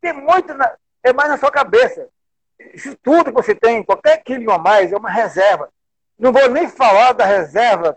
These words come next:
técnica, funcional no cérebro, que também precisa de gordura, os cinco por cento aí, mas aí lá tem.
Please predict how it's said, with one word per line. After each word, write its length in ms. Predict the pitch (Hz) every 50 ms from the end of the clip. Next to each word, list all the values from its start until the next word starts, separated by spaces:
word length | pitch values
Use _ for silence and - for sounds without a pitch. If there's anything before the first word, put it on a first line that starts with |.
| _ _ _ _ -
técnica, 480 | 214 233 233 - - 175 160 - 185 180
funcional 800 | - - 214 196 - - 202 180 175 175 190 214 214 190 185
no 120 | 196 196 170
cérebro, 520 | - - - 190 202 208 196 175 151 -
que 80 | - -
também 240 | 190 175 185 190 160
precisa 440 | _ 170 - - 185 185 151 160
de 140 | 151 135 151
gordura, 580 | 139 147 139 135 135 196 247 254 202 156 123 - _ _ _ _ _ _ -
os 160 | 165 - -
cinco 200 | - 220 226 - _
por 160 | - 170 147
cento 320 | - - 196 202 196 - 143
aí, 320 | 170 233 262 220 139 - _ _ _ _ _ _
mas 240 | - 294 294 277 254
aí 140 | 311 311 277
lá 160 | 254 285 302
tem. 340 | 294 - 285 294 302 277